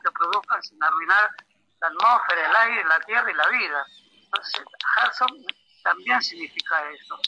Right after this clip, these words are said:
Y todas esas significaciones están presentes hoy en esta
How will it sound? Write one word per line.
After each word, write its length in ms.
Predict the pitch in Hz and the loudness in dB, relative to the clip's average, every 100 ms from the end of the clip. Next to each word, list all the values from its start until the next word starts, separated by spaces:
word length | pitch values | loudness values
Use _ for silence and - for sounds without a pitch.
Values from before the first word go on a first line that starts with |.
| - - - - | -8 -20 -20 -16
Y 180 | 208 | -4
todas 300 | 262 262 240 | 2 4 4
esas 260 | 254 247 233 | 2 2 0
significaciones 840 | 247 247 - 247 262 226 254 277 202 | 0 -8 -6 -4 -4 -2 -2 -4 -4
están 280 | - 208 208 | 0 2 2
presentes 540 | 196 - 202 - 202 | 0 0 -2 0 4
hoy 280 | 208 220 240 | 4 4 -2
en 140 | 185 | -6
esta 340 | 190 - 190 | -8 -2 0